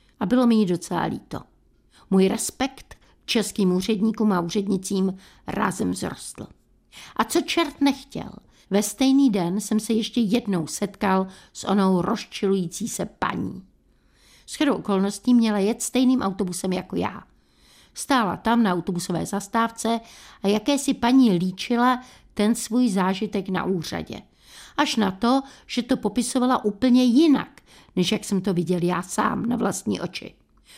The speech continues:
Z oné snadno pochopitelné úřední povinnosti, která se dala zařídit během několika minut, se stala naprosto nesmyslná byrokracie, hloupost,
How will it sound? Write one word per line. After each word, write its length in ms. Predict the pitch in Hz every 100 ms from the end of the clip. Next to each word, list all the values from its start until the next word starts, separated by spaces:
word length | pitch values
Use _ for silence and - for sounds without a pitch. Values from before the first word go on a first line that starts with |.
| -
Z 120 | -
oné 300 | 233 302 247
snadno 460 | - 247 294 254 190
pochopitelné 920 | - 247 285 285 226 208 190 185 180
úřední 480 | - 214 240 185 202
povinnosti, 640 | 202 254 240 - - 190 - - - _
která 280 | - 202
se 160 | 190 214
dala 220 | 185 196
zařídit 520 | 175 185 247 214 190
během 260 | 160 180 185
několika 400 | 180 214 202 214
minut, 460 | 180 170 214 220 - - - - -
se 180 | - 226
stala 360 | - 247 254
naprosto 720 | 247 254 254 285 262 - 262
nesmyslná 800 | 254 220 226 - 247 240 226 196
byrokracie, 920 | 175 214 240 247 214 214 - 214 214 202 - - -
hloupost, 920 | 190 208 226 214 214 214 208 -